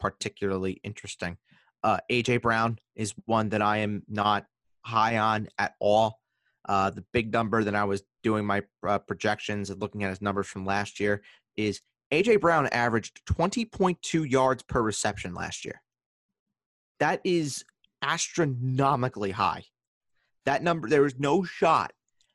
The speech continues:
that that number is going to repeat itself. So, A J Brown, I, I believe he's in for big, big regression, but I still think he'll be a viable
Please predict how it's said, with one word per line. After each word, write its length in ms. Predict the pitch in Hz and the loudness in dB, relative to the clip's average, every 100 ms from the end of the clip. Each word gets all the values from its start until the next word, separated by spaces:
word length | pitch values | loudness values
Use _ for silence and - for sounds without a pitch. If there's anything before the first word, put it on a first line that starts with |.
| _ | _
that 140 | - 110 | -6 0
that 180 | 127 135 | -2 0
number 400 | 127 113 107 - | 0 2 0 0
is 340 | 117 107 104 - | -2 -2 -4 -6
going 380 | - 113 107 | -2 0 -2
to 160 | 104 107 | -4 -4
repeat 360 | 98 - 110 101 | -6 -6 -12 -14
itself. 480 | - - - - _ _ _ - | -10 -8 -8 -12 _ _ _ -6
So, 380 | - 113 104 - _ - - | 0 4 2 0 _ -14 -2
A 160 | 139 | 0
J 160 | 170 175 | 4 4
Brown, 440 | 143 143 131 117 - | 4 2 2 0 -2
I, 220 | 107 107 | -2 0
I 20 | 123 | 0
believe 300 | 120 113 - | 2 0 -2
he's 320 | 107 160 131 | -6 -4 0
in 180 | 131 117 | 0 0
for 460 | - 123 113 107 - _ _ _ _ _ _ _ _ _ | -4 0 2 0 -2 _ _ _ _ _ _ _ _ _
big, 320 | 151 147 131 - - _ | 2 4 4 -2 -20 _
big 300 | 143 143 113 | 4 4 4
regression, 640 | 113 110 110 98 - 90 - _ _ _ _ _ | -2 2 2 2 -4 -10 -14 _ _ _ _ _
but 140 | 139 - | -2 0
I 100 | 120 | -2
still 200 | - 165 | 0 0
think 260 | - 143 | 2 -2
he'll 140 | - 151 | 0 0
be 140 | 131 | 2
a 20 | |
viable 560 | 104 113 117 117 107 | 4 4 4 2 0